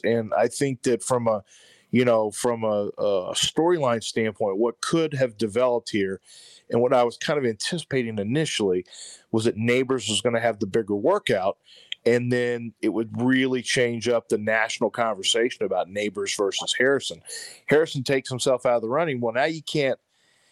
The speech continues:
you know, you don't have anything to, to, to, to judge Nabers against. And I was really shocked to hear Nabers wasn't gonna work out because it's a fast track in Indy. And I, I think it's always a good idea to try to run at Indy. I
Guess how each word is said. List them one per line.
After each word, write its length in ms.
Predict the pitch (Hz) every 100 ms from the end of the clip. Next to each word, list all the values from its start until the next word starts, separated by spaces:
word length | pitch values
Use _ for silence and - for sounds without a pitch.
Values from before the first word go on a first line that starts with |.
| -
you 80 | 135
know, 180 | 131 117
you 80 | 117
don't 180 | 139 135
have 220 | 135 123
anything 380 | 131 127 127 120
to, 140 | 117
to, 340 | - 127 117 107 _ _ _ _ _ -
to, 340 | - 120 104 - _
to 320 | - 131 113 104 _ _ _ - 120
judge 480 | 160 151 139 - - _ _ _
Nabers 600 | 135 139 165 147 131 -
against. 520 | 131 110 151 180 - -
And 80 | 135
I 40 |
was 160 | 143 135
really 140 | 190
shocked 420 | 170 - 156 170 -
to 60 |
hear 140 | 135 131
Nabers 400 | 135 156 143 117
wasn't 240 | 110 117
gonna 120 | 113
work 260 | 117 117 120
out 220 | 117 110
because 340 | 110 123 - - - - -
it's 140 | -
a 80 | 226
fast 320 | 220 190 175
track 320 | - 156 156
in 80 | 123
Indy. 320 | 104 90 87 _ _ _ _ _
And 760 | - 123 123 123 123 123 120 117 _ _ _ _ _
I, 160 | 120 - -
I 120 | 117
think 280 | - 180 180
it's 140 | 143
always 220 | 156 151
a 80 | 117
good 240 | 95 135
idea 340 | 135 135 127 131
to 80 | 113
try 220 | 143 127
to 80 | 117
run 240 | 120 135
at 120 | 127
Indy. 220 | 139 151
I 120 | 120